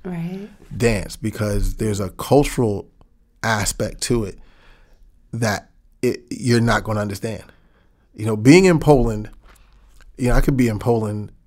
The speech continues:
Speaker 2: for weeks and not see, you know, somebody in my complexion.
Speaker 1: Right, right.
Speaker 2: And I'm teaching you these dance practices that come out of a particular community,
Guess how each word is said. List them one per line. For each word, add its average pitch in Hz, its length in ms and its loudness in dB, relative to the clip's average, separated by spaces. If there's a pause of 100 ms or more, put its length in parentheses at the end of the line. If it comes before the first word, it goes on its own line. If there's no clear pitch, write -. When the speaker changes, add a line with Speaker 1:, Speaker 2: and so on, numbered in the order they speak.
(140)
Speaker 2:
for 110 260 -6 (220)
weeks 123 600 2 (580)
and 107 280 -2
not 120 280 -2
see, 107 400 -6 (1080)
you 113 80 -4
know, 98 300 -6 (220)
somebody 117 480 2
in 110 120 -4
my 113 160 2
complexion. 107 540 -6 (280)
Speaker 1:
Right, 160 380 -8 (420)
right. 160 360 -10 (200)
Speaker 2:
And 117 640 -2 (600)
I'm 123 200 2
teaching 151 440 0
you 127 140 4
these 120 240 2
dance 139 340 4
practices 107 580 -4
that 101 160 -6
come 127 180 0
out 123 120 2
of 113 60 0
a 107 120 -4
particular 123 520 -2
community, 123 600 0